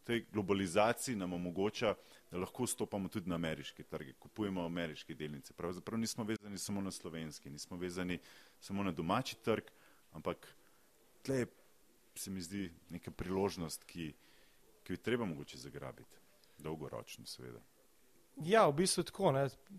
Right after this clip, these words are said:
Speaker 2: Finance so pa to investiranje zelo, zelo, zelo subjektivna zadeva. To je vs-, jaz, jaz ne vem, kakšno imaš ti, eh, zgodovino. Lahko da imaš ti nek pogled, ki so ti ga starši dali, pa, ne vem, k-, eh, kolegi,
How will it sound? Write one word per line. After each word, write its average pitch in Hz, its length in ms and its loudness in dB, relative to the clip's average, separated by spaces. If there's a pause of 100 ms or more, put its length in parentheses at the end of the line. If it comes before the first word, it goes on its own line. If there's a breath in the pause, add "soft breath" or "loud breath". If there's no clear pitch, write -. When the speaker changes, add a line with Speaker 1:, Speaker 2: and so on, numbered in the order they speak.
(340)
Speaker 2:
Finance 180 480 4
so - 160 0
pa 151 120 4
to 190 140 4
investiranje 170 560 6
zelo, 147 520 8
zelo, 143 380 6
zelo 131 280 2
subjektivna 117 560 -2
zadeva. 95 340 -8 (600)
To - 120 -4
je 180 60 0
vs-, - 240 -4 (220)
jaz, 175 200 2
jaz 196 160 4
ne 208 60 6
vem, 165 100 4
kakšno 135 220 -2
imaš 117 120 -6
ti, 123 160 -2
eh, 113 120 -2 (420)
zgodovino. 110 540 -2 (200)
Lahko 139 180 0
da 143 160 2
imaš 147 200 -6
ti 160 100 0
nek 151 220 2 (100)
pogled, 151 540 4 (320 loud breath)
ki 135 120 -10
so - 80 -4
ti 139 80 2
ga 135 80 6
starši 151 440 6
dali, 143 280 6
pa, 135 140 0 (280)
ne 139 200 -4
vem, 123 160 0
k-, - 120 -8
eh, 127 360 -2
kolegi, 151 540 4